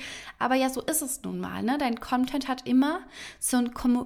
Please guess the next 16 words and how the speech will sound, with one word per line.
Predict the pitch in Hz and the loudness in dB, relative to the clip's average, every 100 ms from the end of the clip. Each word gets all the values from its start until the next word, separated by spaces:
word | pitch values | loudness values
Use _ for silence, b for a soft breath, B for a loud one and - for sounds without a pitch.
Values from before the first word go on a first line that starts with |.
| - | 0
kumulierenden | 277 269 254 262 330 294 262 | 6 6 6 4 6 6 6
Effekt, | - - 247 - | 4 -2 -4 2
ne? | 277 | 2
So | 269 | 2
einen | 220 | 0
Zinseszinseffekt. | 220 277 269 254 - - 202 190 190 - 196 - - B B B B | 4 6 6 4 0 0 0 -2 -6 -6 -8 -8 -18 B B B B
Das | 214 220 | 0 0
bedeutet, | 202 220 262 277 | 2 4 4 2
umso | 233 - | -4 -2
mehr | 202 202 247 302 302 | 0 2 4 4 4
und | 226 - | -2 -2
mehr | 226 262 285 | 0 2 2
du | 220 | 0
zu | 208 | 0
deinem | 196 190 190 | 2 2 2
Thema | - 220 208 208 202 - | -2 0 2 4 2 0